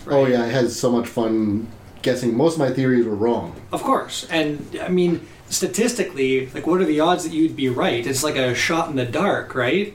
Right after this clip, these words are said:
Speaker 2: Yeah, 'cause I wrote a big one at the end of season two, connecting the show to a, a story called Tlon Uqbar Orbis Treatise or something like that.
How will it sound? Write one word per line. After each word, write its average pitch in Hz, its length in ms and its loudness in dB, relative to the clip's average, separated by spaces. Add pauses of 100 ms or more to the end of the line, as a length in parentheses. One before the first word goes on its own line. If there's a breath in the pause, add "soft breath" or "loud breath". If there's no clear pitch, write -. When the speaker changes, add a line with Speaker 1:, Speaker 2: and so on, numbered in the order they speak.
Speaker 2:
Yeah, 131 220 2
'cause 117 120 -8
I 123 60 4
wrote 123 220 4
a 113 40 0
big 139 160 4
one 131 140 4
at 120 100 2
the 120 80 2
end 120 120 4
of 113 100 -2
season 123 320 0
two, 113 540 2 (720 loud breath)
connecting 120 680 2
the 117 140 0
show 120 280 2
to 120 500 2 (440)
a, 143 40 -6
a 101 300 -2
story 120 400 2
called 113 400 -2 (240)
Tlon 127 500 2
Uqbar 120 720 0 (200)
Orbis 123 440 0
Treatise 139 480 0
or 165 80 2
something 165 240 0
like 170 160 4
that. 180 280 -2